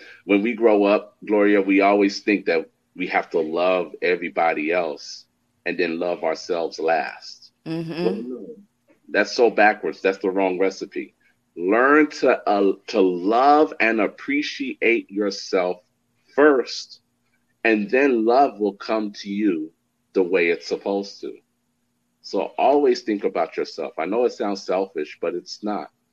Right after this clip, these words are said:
Speaker 1: The most beautiful thing you could do for the world that could be of great benefit for other people is to master yourself.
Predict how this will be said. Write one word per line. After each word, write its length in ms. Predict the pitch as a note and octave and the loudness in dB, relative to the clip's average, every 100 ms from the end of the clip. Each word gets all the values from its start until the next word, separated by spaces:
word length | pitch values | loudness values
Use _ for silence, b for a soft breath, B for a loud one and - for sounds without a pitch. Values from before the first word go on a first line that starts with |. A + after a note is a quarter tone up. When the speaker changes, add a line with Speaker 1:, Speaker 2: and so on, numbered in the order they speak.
| _ _ _ _ _ _ _ | _ _ _ _ _ _ _
Speaker 1:
The 120 | - G2+ | -2 0
most 280 | G#2 G2+ | 0 -2
beautiful 420 | G2 B2+ B2+ A#2+ G2+ | -2 0 0 -4 -2
thing 180 | A#2 A2+ | -2 -2
you 160 | G#2+ | -4
could 180 | G#2 G2+ | -8 -6
do 200 | G2+ G#2 | 0 0
for 220 | G#2 G2+ | 0 0
the 80 | F2+ | 0
world 380 | D#2 E2+ F2 F2+ | 0 -2 0 0
that 180 | E2+ - | -4 -6
could 160 | - | -10
be 160 | - F2 | -6 -4
of 160 | F2+ - | -4 -4
great 340 | F2+ F2+ - | -6 -6 -8
benefit 460 | F2 F2 F2 F#2+ F2+ | -6 -6 -6 -6 -6
for 220 | E2 - | -6 -4
other 180 | F#2 F#2 | -4 -4
people 460 | - G#2+ G2 F2 - | -8 -10 -6 -6 -4
is 180 | E2+ - | -6 -6
to 120 | - | -10
master 520 | D#2 D2+ D#2 - - | -8 -6 -6 -6 -6
yourself. 580 | F2+ F#2+ G#2 - A#2+ - | -4 -4 -6 -4 -4 -4